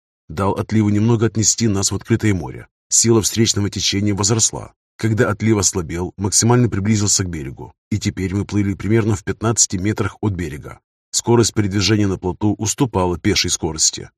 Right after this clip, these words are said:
но на воде мы были в безопасности. Ночью не стал останавливаться. Луна давала хороший свет, и, пользуясь шестами и вёслами, мы продолжали путь.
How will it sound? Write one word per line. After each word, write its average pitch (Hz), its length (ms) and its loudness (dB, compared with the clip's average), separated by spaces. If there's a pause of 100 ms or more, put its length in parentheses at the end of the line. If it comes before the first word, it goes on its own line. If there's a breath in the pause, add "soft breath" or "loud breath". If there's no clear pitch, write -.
(140)
но 104 120 0
на 98 100 0
воде 92 300 -2
мы 101 100 0
были 95 260 0
в 87 60 -4
безопасности. 90 840 -2 (260)
Ночью 98 420 -2
не 95 100 -2
стал 117 260 4
останавливаться. - 720 -4 (180)
Луна 98 320 -2
давала 101 360 0
хороший 113 360 0
свет, - 460 -4
и, 104 180 0
пользуясь 95 400 0
шестами 98 540 0
и 90 100 -8
вёслами, 87 560 -2
мы 113 160 2
продолжали 107 540 0
путь. - 340 -12